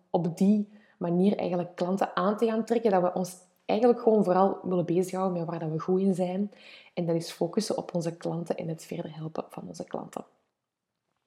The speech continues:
Nu, waar loopt het dan mis? Hoe komt het dat we die dipjes hebben en dat we het gevoel hebben dat alle tijd dat we daarin steken, dat dat niet voldoende is?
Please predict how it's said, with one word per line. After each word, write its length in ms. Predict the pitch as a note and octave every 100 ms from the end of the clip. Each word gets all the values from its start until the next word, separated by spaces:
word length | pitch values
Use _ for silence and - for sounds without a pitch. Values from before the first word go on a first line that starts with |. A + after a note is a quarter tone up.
| - - - - _
Nu, 260 | G#3+ A3 -
waar 340 | F#3 G3 A3
loopt 160 | A3 G#3+
het 100 | -
dan 180 | F#3+ F3+
mis? 240 | G#3 -
Hoe 140 | G3+
komt 200 | - G3+
het 100 | G#3
dat 120 | G#3 F#3
we 80 |
die 200 | E3+ F3 E3
dipjes 500 | G3 - G#3 G#3 -
hebben 380 | F3 G#3+ B3 -
en 300 | F3+ F3+ F3+ - - -
dat 160 | - F3
we 60 |
het 100 | F#3
gevoel 320 | - E3 F3+
hebben 200 | A3 G3+
dat 120 | F#3 -
alle 320 | G3 G#3 G3+
tijd 280 | G3 G#3 G#3
dat 140 | F#3+
we 60 | F3+
daarin 320 | F3 F#3 G#3
steken, 600 | - - G#3 G#3+ A3 G#3+ - - _
dat 180 | F#3 F3+
dat 120 | E3+
niet 280 | E3+ G3 G3 - _ _ _ _
voldoende 520 | - F#3 D#3 E3+ D#3+ -
is? 440 | - - -